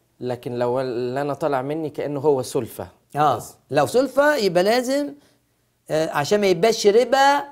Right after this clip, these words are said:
Speaker 2: يبقى زي ما كان البنك هيد-، يعني زي، زي، زي البنك بالظبط. يعني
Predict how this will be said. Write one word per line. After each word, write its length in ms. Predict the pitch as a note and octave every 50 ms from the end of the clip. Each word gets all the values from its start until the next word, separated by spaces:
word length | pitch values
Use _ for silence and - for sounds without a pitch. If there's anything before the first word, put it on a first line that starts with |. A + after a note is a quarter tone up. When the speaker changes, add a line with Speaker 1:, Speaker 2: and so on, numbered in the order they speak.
| - _ _ _ _ _ _ _ _ _ _ _ _ _ _ -
Speaker 2:
يبقى 240 | D#3+ E3 E3 D#3+ D#3
زي 300 | G3 A#3 B3 B3+ A#3+ G#3+
ما 120 | G3+ F#3+
كان 840 | F#3+ G3+ A3+ A#3+ A#3+ B3 B3+ C4 C4 C4+ C#4 C#4 C#4 C#4 C4 B3+ - - _ _ F3
البنك 400 | F3 F#3 F3+ A3 A#3+ G#3+ - F#3
هيد-، 580 | F3 F3+ F3 E3+ E3+ - F3 D#3+ E3+ D#3+ - -
يعني 380 | - E3 C#3+ C#3+ D#3 D#3+ E3+ F#3
زي، 260 | D#3+ C3+ G#3 A#3 - - -
زي، 260 | D#3+ D3+ G3+ A#3+ C4 - G3
زي 300 | E3+ A#3 C4+ D4 C#4 A#3+
البنك 360 | F#3+ E3 G#3+ A3+ G3+ - D#3
بالظبط. 400 | C3+ C3+ A#2 - - - - _ _ _ _ _ _ _ _ _ _ _ _ _ _ _ _ _ _ _ _ _ -
يعني 560 | C3+ C3+ C3+ C3+ C3+ C3+ C3+ C3+ C3 C3+ C3